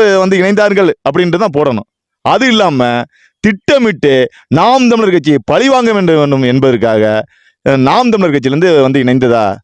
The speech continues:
பொய் செய்தியை பரப்பியிருக்காங்க. இதுக்கு என்ன காரணம்னு நம்ம ஆராய்ந்து பார்த்தோம்னா, இந்த சுகுமார் இருக்கார்ல, நடிகர் விஜய் கட்சியோட மாவட்ட செயலாளர், அவரு வந்து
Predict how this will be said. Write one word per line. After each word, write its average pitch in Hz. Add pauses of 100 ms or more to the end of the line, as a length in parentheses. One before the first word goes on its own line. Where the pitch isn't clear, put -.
(160)
பொய் 254
செய்தியை 190
பரப்பியிருக்காங்க. 123 (460)
இதுக்கு 147
என்ன 262
காரணம்னு 196
நம்ம 160
ஆராய்ந்து 147
பார்த்தோம்னா, 104 (640)
இந்த 113 (760)
சுகுமார் 220
இருக்கார்ல, 143 (640)
நடிகர் 170
விஜய் 170
கட்சியோட 127
மாவட்ட 151
செயலாளர், 104 (420)
அவரு 156
வந்து 120